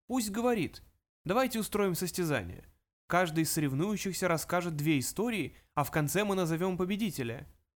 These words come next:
«Ура!» хором закричали ангелы. «Принимаю вызов», пробормотал Кадабра. «Не понимаю только,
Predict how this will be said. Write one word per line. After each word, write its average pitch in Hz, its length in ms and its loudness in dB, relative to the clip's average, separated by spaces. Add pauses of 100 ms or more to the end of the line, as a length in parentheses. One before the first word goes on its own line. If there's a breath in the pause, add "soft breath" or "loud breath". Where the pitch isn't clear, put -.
(100)
«Ура!» 269 800 4 (240 loud breath)
хором 147 280 2
закричали 135 540 -2
ангелы. 120 520 -4 (440)
«Принимаю 208 520 4
вызов», 120 420 0 (220)
пробормотал 135 560 0
Кадабра. 123 540 -4 (420)
«Не 143 140 2
понимаю 165 420 4
только, 113 340 -8